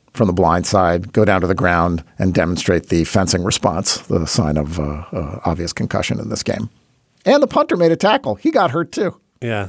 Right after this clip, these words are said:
Speaker 2: there was, there was some,
Speaker 1: There was some
Speaker 2: some
Speaker 1: weirdness.
Speaker 2: injuries. There were some injuries.
Speaker 1: Yeah.
Speaker 2: It is professional football. So this has set us up for, um, the Final Four in the N F L. And I gotta say, the Saints made the Final Five.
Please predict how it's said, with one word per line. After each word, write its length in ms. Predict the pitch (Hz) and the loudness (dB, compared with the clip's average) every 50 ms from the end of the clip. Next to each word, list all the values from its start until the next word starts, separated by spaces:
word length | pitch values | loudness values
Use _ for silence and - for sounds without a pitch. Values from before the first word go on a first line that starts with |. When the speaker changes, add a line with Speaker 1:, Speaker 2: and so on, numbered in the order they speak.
| - - | -8 -6
Speaker 2:
there 140 | 127 113 113 | -4 0 0
was, 460 | 117 117 120 117 - - - - - | 0 0 0 -2 -6 -10 -12 -14 -8
there 140 | - 127 120 | -4 -2 -2
was 140 | 127 139 135 | -2 -2 -2
some, 140 | - 160 151 | -2 -2 0
Speaker 1:
There 100 | 170 208 | 2 2
was 140 | 233 - - | 2 2 2
some 80 | 254 | 2
Speaker 2:
some 80 | 233 226 | 4 4
Speaker 1:
weirdness. 280 | 226 - 185 185 - | 4 4 4 2 2
Speaker 2:
injuries. 380 | 147 123 120 120 113 - - - | 2 2 2 0 -2 -6 -8 -4
There 120 | - 131 123 | 0 2 2
were 80 | 131 | 2
some 160 | - - 139 120 | 2 0 -2 -2
injuries. 420 | 113 101 101 101 95 95 - - | -2 -2 -2 -2 -2 -2 -4 -4
Speaker 1:
Yeah. 60 | - | -2
Speaker 2:
It 80 | - 113 | -2 -2
is 180 | 110 101 - | -2 -4 -6
professional 420 | - - - 107 113 104 - 123 107 | -8 -8 -4 -2 -2 -2 -2 -4 -6
football. 360 | 92 113 - - 101 95 - - - - - - | -6 -4 -2 -2 -2 -2 -4 -8 -20 -20 -16 -8
So 220 | - - - 151 143 | -2 2 4 4 4
this 200 | 131 170 160 - | 4 2 4 4
has 180 | 196 170 170 - | 2 2 2 2
set 200 | - 160 143 143 | 2 4 4 4
us 200 | 135 - - - | 4 2 2 2
up 260 | 120 113 107 - - | 4 4 2 0 -4
for, 640 | - - 147 120 113 110 110 107 104 104 107 120 - _ _ - | -4 0 2 4 4 6 6 6 4 4 2 0 -4 _ _ -2
um, 540 | 127 107 104 104 101 98 98 95 95 - _ _ - - _ _ _ _ _ _ _ _ _ - | 0 0 2 0 0 -2 -4 -4 -8 -10 _ _ -20 -20 _ _ _ _ _ _ _ _ _ -14
the 80 | - - | -10 -4
Final 340 | - - 123 120 123 123 117 | 0 2 2 4 4 2 2
Four 320 | - - 123 117 117 113 | 2 2 4 4 4 4
in 80 | 110 113 | 2 0
the 80 | 113 | 0
N 80 | 104 101 | -2 -2
F 160 | 101 98 - | -4 -2 -2
L. 260 | 104 101 101 98 104 | 0 0 0 0 -2
And 100 | 110 113 | -2 0
I 60 | 139 | 0
gotta 180 | 151 185 175 165 | 2 2 2 2
say, 240 | - - 156 127 113 | 2 2 2 2 2
the 100 | 104 107 | 0 -2
Saints 260 | - 131 117 113 - | -2 -2 -2 0 0
made 140 | 139 127 110 | 0 0 0
the 60 | 123 | 0
Final 300 | - 135 110 110 113 110 | -2 0 0 0 0 0
Five. 500 | - - 101 92 92 92 98 107 - | 0 0 0 2 2 2 0 -2 -4